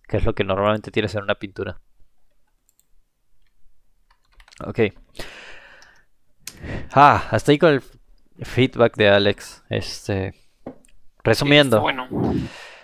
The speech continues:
Speaker 1: Resumiendo, partes críticas, esta parte de acá, no la dejes así, pon una roca o algo y haz el mi-,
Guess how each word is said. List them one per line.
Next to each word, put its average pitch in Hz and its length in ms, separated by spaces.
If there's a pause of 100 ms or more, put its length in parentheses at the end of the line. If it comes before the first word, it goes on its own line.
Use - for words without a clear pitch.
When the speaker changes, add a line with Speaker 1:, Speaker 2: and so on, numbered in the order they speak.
(280)
Speaker 1:
Resumiendo, 147 840 (1300)
partes 156 300
críticas, 151 680
esta 131 280
parte 135 240
de 120 40
acá, 123 280 (320)
no 139 200
la 139 120
dejes 135 240
así, 120 400 (240)
pon 123 180
una 120 160
roca 117 320
o 107 140
algo 110 340
y 104 100
haz - 160
el 113 100
mi-, 107 200